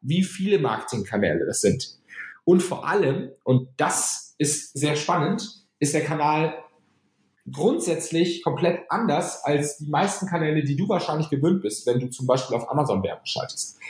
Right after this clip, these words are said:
Es ist nämlich nicht ein klassisches, ich gebe ein Keyword ein und gebe dafür ein Budget, sondern es ist ein People's Business, ähnlich wie Public Relations. Irgendwo kann man es ja auch in den Bereich P R mit einordnen. Du musst nämlich in Kontakt kommen mit diesen Influencern. Du musst die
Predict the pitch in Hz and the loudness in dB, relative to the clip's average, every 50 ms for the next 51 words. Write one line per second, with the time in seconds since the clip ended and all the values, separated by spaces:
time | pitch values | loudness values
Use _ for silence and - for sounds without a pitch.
0 | - - - - 139 135 156 160 165 170 165 - 269 - - 160 165 151 - 156 | -16 -14 -8 -6 -4 -2 -2 0 0 0 0 0 0 -2 0 0 -2 -2 -2 -2
1 | 135 - 147 139 - 165 180 175 - - - - _ _ _ - 139 131 131 165 | -2 -2 -2 -2 0 0 0 0 -2 -4 -10 -16 _ _ _ -6 -4 0 4 4
2 | 160 160 165 - - 208 214 190 156 139 135 - 135 127 131 151 180 196 190 - | 4 4 4 0 -4 -2 0 2 2 2 2 0 0 0 0 0 0 -2 -4 -6
3 | - _ _ _ 156 147 143 143 143 139 147 147 147 147 139 131 - - 147 139 | -12 _ _ _ 2 2 2 2 0 -2 -2 -2 -2 -2 -2 -2 -2 -2 0 0
4 | 131 131 123 120 123 131 - - - - - - _ _ _ _ _ _ _ 123 | 0 0 -4 -4 0 0 2 2 0 -2 -6 -14 _ _ _ _ _ _ _ -6
5 | - - 165 202 226 220 214 196 175 - - 160 160 - - 143 147 147 147 147 | -2 0 0 2 2 0 0 -2 -2 -4 -4 -4 -4 -4 -2 -2 0 0 0 -2
6 | 147 - _ _ _ _ _ _ - 220 233 - - 160 - - - 107 117 107 | -2 -6 _ _ _ _ _ _ -4 -2 0 0 2 0 0 0 -2 -2 -2 0
7 | 95 95 - - - - - - - _ - 180 202 226 226 202 170 190 190 190 | 0 0 -2 -4 -4 -8 -8 -10 -8 _ 0 0 2 0 0 -2 0 2 2 2
8 | 190 190 - 165 175 170 175 175 160 160 156 151 156 170 180 185 - 190 - - | 2 0 -2 -4 -4 -2 -2 -2 0 0 0 0 2 0 0 0 -4 -6 -10 -8
9 | - - 147 165 170 156 156 160 - 165 165 180 165 156 - - 127 123 117 - | -4 -2 0 0 0 0 -2 -2 -2 -2 -2 0 0 -2 0 0 0 0 -2 -2
10 | 120 127 120 117 113 - - 120 117 113 110 113 113 - - - 110 113 113 113 | -2 -4 -4 -4 -6 -6 -4 -2 0 2 2 0 0 -2 -2 -2 0 0 0 0
11 | 117 - - 135 135 - - - - - - _ _ _ - - - - - - | -2 -2 -2 -2 -2 -2 -4 -6 -10 -14 -20 _ _ _ -14 -12 -10 -10 -10 -10
12 | - - - 135 190 208 - - 160 151 160 156 147 139 - 139 131 - - - | -12 -6 0 2 2 2 2 2 0 0 0 0 -2 -2 -2 -2 -2 -2 -2 -4
13 | - - - 139 123 113 107 113 113 107 101 95 107 120 - - 131 127 127 131 | -2 -2 0 2 2 2 2 2 0 0 0 0 0 -2 -2 -2 0 0 0 0
14 | - 156 160 190 190 - _ _ - - - _ - 143 139 143 147 147 147 151 | 0 0 0 0 -2 -4 _ _ -20 -20 -20 _ -4 0 0 2 2 0 -2 -4
15 | - - - 127 - - - | -6 -2 0 2 2 2 0